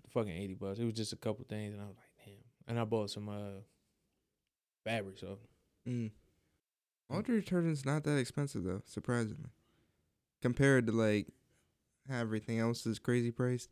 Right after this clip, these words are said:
Speaker 1: Mm-hmm.
Speaker 2: you think it'd be, like, way more expensive. 'Cause, I mean, you can get a pack of, like, what is it, like, thirty pods, I think? Which, now I'm saying it, it sounds worse than it is.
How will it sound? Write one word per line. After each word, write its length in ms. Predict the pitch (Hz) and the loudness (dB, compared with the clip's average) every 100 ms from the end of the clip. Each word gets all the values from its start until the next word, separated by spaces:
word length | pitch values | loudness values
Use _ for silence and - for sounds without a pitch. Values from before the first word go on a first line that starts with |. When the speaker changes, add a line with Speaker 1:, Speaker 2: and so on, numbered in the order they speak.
| - | -10
Speaker 1:
Mm-hmm. 360 | 110 101 101 110 110 _ _ _ _ _ _ _ | -8 -8 -8 -10 -10 _ _ _ _ _ _ _
Speaker 2:
you 60 | 107 | -6
think 200 | 113 101 | -4 -2
it'd 100 | 101 | 0
be, 120 | 101 | 0
like, 240 | 98 90 95 | 0 0 0
way 160 | 110 | 0
more 200 | 110 104 | 0 -2
expensive. 420 | 95 - 73 - - - _ _ _ _ _ _ | -4 -6 -8 -8 -14 -18 _ _ _ _ _ _
'Cause, 100 | 107 | -6
I 40 | |
mean, 160 | 104 98 | -4 -2
you 60 | |
can 80 | 113 | -2
get 100 | 101 | -2
a 40 | 98 | 0
pack 260 | 113 110 | -2 -2
of, 60 | 104 | -2
like, 220 | 98 95 - _ _ _ _ _ _ _ _ _ _ _ _ _ _ _ _ | -2 -4 -8 _ _ _ _ _ _ _ _ _ _ _ _ _ _ _ _
what 120 | 110 | -6
is 120 | 104 | -6
it, 120 | - - | -8 -12
like, 160 | - - _ | -12 -12 _
thirty 220 | - 120 | -6 -4
pods, 360 | 123 135 139 135 | -2 0 0 -2
I 80 | 143 | -2
think? 300 | 147 147 - _ _ _ _ _ _ _ _ _ _ _ _ | -2 -4 -6 _ _ _ _ _ _ _ _ _ _ _ _
Which, 200 | - - | -12 -6
now 80 | 113 | -4
I'm 140 | 104 104 | -4 -4
saying 280 | 110 113 | -2 0
it, 120 | 117 - | -2 -4
it 60 | |
sounds 320 | - 110 110 | -6 -4 -2
worse 240 | 110 117 117 | -2 -2 -4
than 140 | 104 | -6
it 60 | 104 | -4
is. 300 | 113 123 - | -2 -4 -8